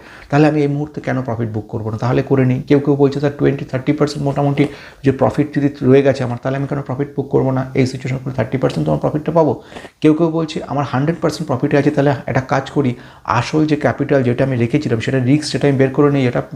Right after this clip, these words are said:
থেকে গেল, সেটুকু থাক, সেখান থেকে তো আমি কিছুটা অন্তত পেতে পারি, সেইটা যেটুকু বাড়লো বাড়লো, যদি ডাউনও হয়ে যায়, পড়লো পড়লো, আমার কোনো অসুবিধা হবে না।" তো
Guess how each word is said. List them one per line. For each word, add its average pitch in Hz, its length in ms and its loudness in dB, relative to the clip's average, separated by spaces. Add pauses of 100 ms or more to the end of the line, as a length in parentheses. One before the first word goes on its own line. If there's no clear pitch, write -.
থেকে 139 180 4
গেল, 139 180 4 (300)
সেটুকু 160 320 -2
থাক, 175 260 -2 (280)
সেখান 151 280 2
থেকে 170 180 0
তো 175 80 2
আমি 170 120 2
কিছুটা 170 320 -2
অন্তত 170 220 -4
পেতে 170 220 0
পারি, 156 200 0
সেইটা 147 340 0
যেটুকু 151 320 2
বাড়লো 139 300 2
বাড়লো, 139 280 0
যদি 131 200 0
ডাউনও 127 400 0
হয়ে 147 180 -2
যায়, 143 200 -4
পড়লো 131 320 -2
পড়লো, 131 220 -2
আমার 127 180 -4
কোনো 156 280 -2 (360)
অসুবিধা 135 480 4
হবে 110 280 -2
না।" 101 200 -6
তো 135 100 -4